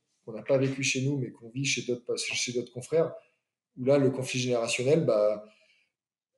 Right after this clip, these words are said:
les cinquantenaires et plus, globalement, euh, sont plus réfractaires. Et là, il y a toute une transition à mener dans le côté, euh, éducation à, aux nouveaux outils, dans le côté éducation à comment savoir communiquer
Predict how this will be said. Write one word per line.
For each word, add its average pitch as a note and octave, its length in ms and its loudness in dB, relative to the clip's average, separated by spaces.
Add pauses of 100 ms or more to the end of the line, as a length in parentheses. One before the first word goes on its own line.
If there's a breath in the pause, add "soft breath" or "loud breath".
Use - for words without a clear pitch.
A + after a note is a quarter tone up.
(240)
les B2+ 220 2
cinquantenaires C3+ 600 4
et B2 120 4
plus, C#3 320 -4
globalement, C#3 680 6
euh, A#2 100 4 (640)
sont C#3 240 -2
plus C#3 180 -2
réfractaires. C3+ 840 2
Et A#2+ 100 -2
là, C3+ 140 4
il C#3 60 2
y A#2+ 40 2
a G#2+ 60 0
toute - 340 -8
une C3 160 -4
transition C3+ 640 -2
à A#2+ 80 2
mener C3 360 2
dans A#2+ 180 -4
le A2+ 120 -8
côté, B2+ 460 0
euh, G#2+ 240 0 (400)
éducation C#3 840 0
à, G#2 800 -2
aux C3 80 -2
nouveaux B2+ 280 2 (100)
outils, D#3+ 340 -2
dans C#3 100 2
le B2 60 -2
côté C3+ 480 0
éducation C3 720 -4
à G#2+ 280 -2 (260)
comment D3+ 320 0
savoir C3 440 2
communiquer C3 720 2